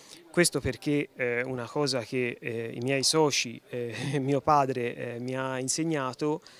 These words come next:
è che bisogna porsi, eh, degli obiettivi. E questi obiettivi, eh, tanto più alti sono, tanto più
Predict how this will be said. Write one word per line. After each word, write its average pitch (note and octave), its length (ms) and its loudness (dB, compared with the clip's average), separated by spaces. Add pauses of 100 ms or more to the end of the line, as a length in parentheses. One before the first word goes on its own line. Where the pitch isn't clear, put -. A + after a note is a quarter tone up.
(320)
è C3 140 -8
che D3+ 220 2
bisogna D3 560 2
porsi, C#3+ 640 2
eh, A#2 500 -4
degli C#3 240 -2
obiettivi. B2 720 -6
E C#3 60 -18
questi - 240 -2
obiettivi, E3 720 -2
eh, B2 400 -6
tanto D#3 380 -4
più D3+ 160 -4
alti C3 480 -2
sono, D#3+ 580 0 (480)
tanto D3+ 360 2
più D#3+ 320 0